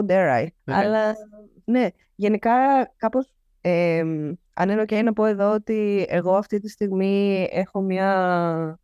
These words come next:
Speaker 1: διάγνωση complex P T S D.
Speaker 2: Μμμ.
Speaker 1: Οπότε, κάπως, ε, συσχετίζω πάρα πολύ το πώς μεγάλωσα με το τι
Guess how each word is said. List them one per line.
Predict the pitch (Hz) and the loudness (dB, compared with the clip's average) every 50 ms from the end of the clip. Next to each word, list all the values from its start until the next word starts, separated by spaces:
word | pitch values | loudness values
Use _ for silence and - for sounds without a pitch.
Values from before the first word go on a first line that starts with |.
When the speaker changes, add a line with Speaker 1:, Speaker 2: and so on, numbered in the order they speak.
| _ _ _ | _ _ _
Speaker 1:
διάγνωση | - 180 180 180 170 180 185 196 202 208 - - - 196 190 185 185 180 175 170 - - | -8 -2 2 2 4 4 2 2 0 -2 -2 -4 -4 -2 -2 0 -2 -2 -4 -4 -2 -2
complex | 180 190 - 202 185 - - - | 0 0 0 0 -2 -2 -6 -12
P | - - - | -10 -4 -2
T | 196 180 | -2 -2
S | 175 175 - | -2 -2 -2
D. | 170 208 254 - _ _ _ | -2 -2 -2 -4 _ _ _
Speaker 2:
Μμμ. | _ 139 117 151 147 156 170 - _ _ _ | _ -10 -4 -2 -2 -2 -2 -6 _ _ _
Speaker 1:
Οπότε, | - 180 180 180 - 180 185 196 - - 196 196 190 190 190 180 180 180 175 175 170 175 - | -2 -2 -2 0 0 0 0 0 -2 -2 -2 0 0 0 0 0 0 0 0 -2 -2 -4 -2
κάπως, | - 175 - - 190 - - - - - | -2 -2 -2 -2 -4 -4 -6 -14 -6 -2
ε, | 185 175 170 175 170 165 165 156 165 | 0 2 2 2 2 2 0 0 -2
συσχετίζω | - - 175 - - 165 - 180 175 185 | -4 -8 -8 -4 -4 -2 -2 -2 -2 0
πάρα | - 185 175 185 | 2 2 2 2
πολύ | - 190 170 165 | 2 2 0 0
το | - 165 143 | 0 -2 -2
πώς | - 143 151 | -2 -2 0
μεγάλωσα | 160 147 139 143 135 131 135 143 143 - - 143 139 131 131 | 0 0 2 4 2 4 2 0 -4 -4 -4 -2 -2 -2 -2
με | 135 139 143 | -2 -4 -4
το | - 151 139 | -4 -6 -6
τι | - 143 139 135 131 131 127 | -4 -4 -2 0 0 0 -2